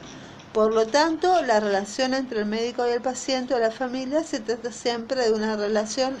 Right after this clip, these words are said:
intersubjetiva. Los profesionales tenemos la obligación de tener muy presente esta observación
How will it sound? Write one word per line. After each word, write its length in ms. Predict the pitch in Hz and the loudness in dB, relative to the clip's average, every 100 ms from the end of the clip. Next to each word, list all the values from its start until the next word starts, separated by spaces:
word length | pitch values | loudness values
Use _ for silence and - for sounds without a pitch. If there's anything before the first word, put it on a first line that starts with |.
| - | -6
intersubjetiva. 1160 | 262 277 294 285 254 220 214 208 190 175 170 - - - - - - | -6 -2 -2 -2 -6 -4 -4 -2 0 0 0 -4 -12 -12 -12 -16 -4
Los 180 | 277 285 | 2 2
profesionales 840 | 294 277 277 - 320 320 302 302 302 | 2 -2 -2 -2 -2 2 2 0 0
tenemos 480 | 285 294 320 269 | -2 -2 0 0
la 100 | 240 | 2
obligación 600 | 226 214 208 202 202 226 | 2 2 2 0 0 -2
de 100 | 233 | 0
tener 340 | 226 208 214 208 | 0 0 0 -2
muy 220 | 233 262 | -2 -4
presente 800 | 269 269 - 262 254 233 233 226 | -4 -6 -2 0 0 0 0 0
esta 220 | 220 233 | 0 -4
observación 840 | 226 - 220 226 220 285 262 269 | -4 -2 0 0 0 2 2 2